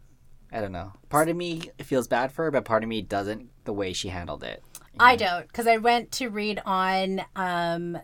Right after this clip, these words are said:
Speaker 2: I guess this is, like, the journal of how the trial went,
Speaker 1: Yeah.
Speaker 2: and this is how the tribunal came with their decision
Speaker 1: Yeah.
Speaker 2: of not granting this as a human rights issue.
Speaker 1: Okay.
Speaker 2: One part where she, like, would not say whether or not she had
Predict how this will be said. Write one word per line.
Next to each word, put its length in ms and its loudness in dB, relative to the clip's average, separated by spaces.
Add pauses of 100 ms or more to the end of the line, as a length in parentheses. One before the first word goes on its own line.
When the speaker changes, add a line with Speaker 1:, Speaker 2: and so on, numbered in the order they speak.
(1200)
Speaker 2:
I 40 -10
guess 200 -2
this 120 -6
is, 120 -2
like, 180 2
the 100 -2
journal 600 0
of 140 -2
how 200 2
the 80 -8
trial 440 0
went, 400 -4
Speaker 1:
Yeah. 200 0
Speaker 2:
and 160 -4
this 160 -4
is 140 -8
how 180 0
the 80 -6
tribunal 640 -4
came 380 -2
with 100 -2
their 100 -4
decision 600 -4
Speaker 1:
Yeah. 160 2
Speaker 2:
of 60 -4
not 340 -2
granting 380 -4
this 280 -6
as 280 -6
a 40 -8
human 380 -6
rights 320 -10
issue. 540 -4 (180)
Speaker 1:
Okay. 260 -4 (200)
Speaker 2:
One 320 6
part 280 8
where 100 -2
she, 280 -2
like, 280 2
would 300 0
not 540 6
say 560 2
whether 600 2
or 140 -4
not 500 2
she 440 -6
had 680 0